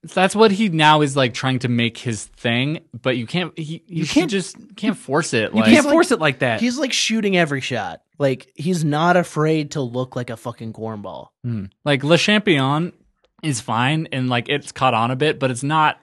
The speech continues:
Speaker 1: as, like
Speaker 2: It's also not very creative.
Speaker 1: and, like, the
Speaker 3: No.
Speaker 1: bubbly thing was so much, like, it died quickly, but it was so much better, like,
Speaker 3: Mm-hmm.
Speaker 2: The
Speaker 1: 'cause it was actually funny and just weird.
Speaker 2: One of the things that, and I,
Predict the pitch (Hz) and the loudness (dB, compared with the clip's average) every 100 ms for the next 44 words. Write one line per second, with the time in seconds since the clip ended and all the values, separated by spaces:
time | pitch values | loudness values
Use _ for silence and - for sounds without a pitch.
0 | - 131 120 117 120 107 _ - 185 247 | -2 -2 0 0 -2 -2 _ -4 0 0
1 | 339 349 320 339 - 320 311 147 202 156 | 2 0 0 -2 0 2 2 2 4 4
2 | 127 135 170 165 160 165 139 165 151 139 | 4 2 0 2 2 0 0 2 4 6
3 | 156 165 151 127 139 120 117 113 104 - | 6 6 2 0 -2 -2 -2 -2 -4 -6
4 | - 139 135 110 - _ 131 135 127 156 | -4 -2 -2 -6 -16 _ -4 -4 -2 -2
5 | 120 117 123 135 170 165 190 151 139 147 | 0 2 2 0 -4 -4 -4 0 0 -2
6 | 156 - 190 143 101 - 127 123 117 110 | -4 -2 -2 -4 -4 2 2 4 2 0
7 | 107 107 123 139 139 _ - 208 - _ | 0 0 0 -2 -6 _ -2 -2 -2 _
8 | 147 143 151 165 - 185 139 - 139 135 | -4 0 2 2 2 -2 -2 0 2 2
9 | 123 120 117 110 104 107 110 95 85 139 | 0 0 -4 -6 -8 -4 -2 -4 -4 0
10 | 214 269 254 214 202 180 156 - 147 147 | 2 2 2 0 2 6 6 4 2 2
11 | 139 151 | 4 2